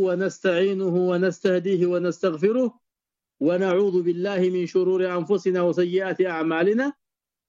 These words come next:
من يهده الله فلا مضل له ومن يضلل فلا هادي له وأشهد أن لا إله إلا الله وحده لا شريك له وأشهد أن محمدا عبده ورسوله የሚለውን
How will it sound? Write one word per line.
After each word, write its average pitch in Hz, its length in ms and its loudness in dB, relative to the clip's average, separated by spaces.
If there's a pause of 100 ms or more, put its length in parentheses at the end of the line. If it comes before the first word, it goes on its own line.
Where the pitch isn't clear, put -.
(160)
من 170 180 2
يهده 185 440 0
الله 180 420 -2
فلا 185 300 -2
مضل 185 480 0
له 240 180 0 (580)
ومن 180 280 2
يضلل 190 380 0
فلا 180 320 -2
هادي 160 380 0
له 214 180 0 (560)
وأشهد 170 460 0
أن 175 200 0
لا 170 160 0
إله 175 280 -2
إلا 170 180 2
الله 175 220 0
وحده 165 420 0
لا 170 180 0
شريك 170 360 0
له 240 200 0 (540)
وأشهد 175 480 0
أن 180 300 -2
محمدا 180 540 0
عبده 175 340 -2
ورسوله 180 580 0 (840)
የሚለውን 175 560 0